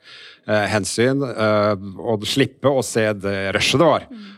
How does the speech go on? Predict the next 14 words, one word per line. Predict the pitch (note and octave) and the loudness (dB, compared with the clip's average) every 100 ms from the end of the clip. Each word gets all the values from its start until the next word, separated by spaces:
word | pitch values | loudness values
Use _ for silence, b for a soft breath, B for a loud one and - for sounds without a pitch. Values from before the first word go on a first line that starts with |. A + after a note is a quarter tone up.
| - | -4
av | A#2 | 0
leveranser | A2+ G2+ - G2+ | 2 0 -2 -4
av | G#2 | -2
biler | G2+ F2 F#2+ G2 | -2 -2 -6 -6
i | G2+ | -6
slutten | F#2 G#2 F2+ F#2+ | -6 -8 -8 -10
av, | F#2+ F#2 F2+ F2 F#2 F2+ | -8 -6 -6 -8 -12 -12
på | F#2 | -8
slutten | G2+ G#2 | -6 -4
av | F#2+ | -2
fjoråret, | G#2+ F2+ F2+ C#3 E3 C#3 | -2 0 2 2 4 2
og | B2 A2 G#2 G#2 G#2 G#2 G2+ | -2 -4 -12 -14 -14 -8 -4
dertil | G2+ G#2 | -2 -2
mindre | F#2+ F2 D#2 E2 | -6 -8 -10 -14